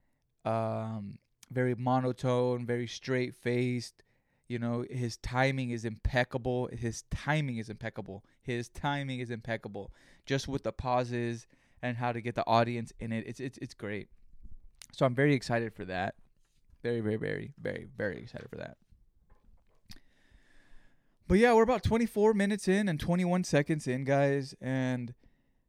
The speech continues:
you know, we covered quite a bit already. We covered Greenfield football. We covered Sober October. We covered the Raiders and a little bit of the Niners. We covered uh, full circle co dot shop, as well as A P Performance. And we talked about some comedians, right?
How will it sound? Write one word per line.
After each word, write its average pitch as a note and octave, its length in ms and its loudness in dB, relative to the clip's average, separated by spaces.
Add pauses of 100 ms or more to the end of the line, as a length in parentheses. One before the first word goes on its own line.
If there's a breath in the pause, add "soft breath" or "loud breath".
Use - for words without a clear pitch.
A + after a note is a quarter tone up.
(120)
you C#3 100 4
know, D#3 320 4 (160)
we - 120 -10
covered E3+ 300 6
quite E3 200 6
a D#3+ 40 4
bit C3 160 6
already. A#2+ 460 4
We - 60 -20
covered D#3 240 2
Greenfield D3+ 400 6
football. D3+ 520 4
We C3+ 120 -10
covered C#3+ 260 2
Sober C#3+ 320 6
October. C#3 580 4
We B2+ 140 -4
covered C3+ 380 4
the C3 100 6
Raiders C3 580 0
and B2 200 -2
a - 20 -2
little B2+ 100 0
bit B2+ 120 0
of B2+ 60 -2
the C3 60 -4
Niners. B2+ 380 0
We C3 100 -2
covered D3 540 8 (440 soft breath)
uh, C3+ 240 6
full D#3+ 260 4
circle E3+ 340 0
co D#3+ 260 4
dot D#3 240 4
shop, F3 400 8
as C#3+ 120 6
well D3+ 160 8
as D3 100 4
A D3+ 180 4
P D#3+ 180 6
Performance. D3+ 720 2
And C3+ 80 -2
we C#3 60 -2
talked D3 260 4
about D3+ 180 2
some D3 160 -10
comedians, C#3 840 -2 (160)
right? C3+ 280 2